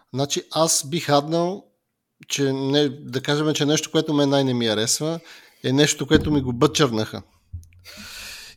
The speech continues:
И тук сега, а, ще кажа, че няма да говоря за Дота, защото Дот-, Дота ми го бът-, бъчърват вече редица време.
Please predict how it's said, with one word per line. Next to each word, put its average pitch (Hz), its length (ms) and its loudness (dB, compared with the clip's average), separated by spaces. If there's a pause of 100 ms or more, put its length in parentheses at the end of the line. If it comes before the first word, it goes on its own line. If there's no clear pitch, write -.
И 123 120 -10
тук 165 220 0 (120)
сега, 147 300 4
а, 143 520 6 (140)
ще - 160 -8
кажа, 143 220 4
че 135 400 0
няма 147 340 6
да 156 80 6
говоря 131 200 4
за 113 140 0
Дота, 110 380 -2 (540)
защото 151 360 2
Дот-, 147 340 4
Дота 147 240 4
ми 151 120 2
го 135 100 0
бът-, 131 280 4
бъчърват 139 580 2
вече 131 340 2 (140)
редица 135 360 0
време. 104 280 0